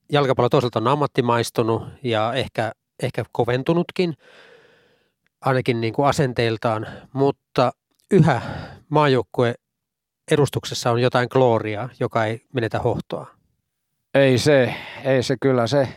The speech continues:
Speaker 2: nousu kun meni ja sit pääsin sinne juhliin poikien kanssa ja sieltä ovelta ne tuli bussilasia ja tuli meni, niin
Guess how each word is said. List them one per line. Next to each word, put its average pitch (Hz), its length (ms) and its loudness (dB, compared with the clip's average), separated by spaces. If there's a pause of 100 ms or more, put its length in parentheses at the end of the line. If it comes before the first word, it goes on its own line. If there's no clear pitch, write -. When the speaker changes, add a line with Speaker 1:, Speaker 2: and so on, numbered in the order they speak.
(880)
Speaker 2:
nousu 135 380 6
kun 123 140 4
meni 127 300 4
ja 120 120 4
sit 127 160 -2 (200)
pääsin 120 420 0 (340)
sinne 117 240 -2
juhliin 120 580 4 (720)
poikien 117 480 2
kanssa 110 320 -4
ja 104 140 -4 (760)
sieltä 135 320 4
ovelta 143 380 6
ne 117 120 2
tuli 139 400 4 (400)
bussilasia 127 560 2
ja 117 140 2
tuli 123 200 2
meni, 120 300 0
niin 113 300 -4